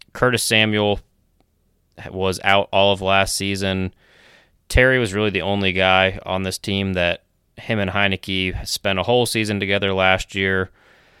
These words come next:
So they know each other. Heinicke trusts him. And he's shown that because, I mean, early in the season, Terry wasn't getting any kind of deep balls thrown to him. He wasn't,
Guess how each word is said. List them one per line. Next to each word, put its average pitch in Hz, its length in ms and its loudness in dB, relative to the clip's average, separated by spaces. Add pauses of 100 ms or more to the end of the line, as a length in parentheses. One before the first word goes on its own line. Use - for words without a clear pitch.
(200)
So 87 380 -4 (480)
they 95 100 0
know 127 240 2
each 123 120 0
other. 113 380 2
Heinicke 104 420 -2
trusts 110 400 -2
him. 101 420 -2 (420)
And 95 100 -8
he's 98 80 -2
shown 147 300 -2
that 120 320 0
because, - 240 -10
I - 40 -12
mean, 98 200 -4
early 139 240 0
in 127 60 0
the 110 60 0
season, 113 360 -2
Terry 107 240 0
wasn't 101 260 -2
getting 101 220 -2
any 95 100 0
kind 82 220 -4
of 82 80 -14
deep 120 220 -4
balls 107 280 0
thrown 107 340 -2
to 107 180 -4
him. 98 160 -2
He 95 100 -4
wasn't, 98 320 -6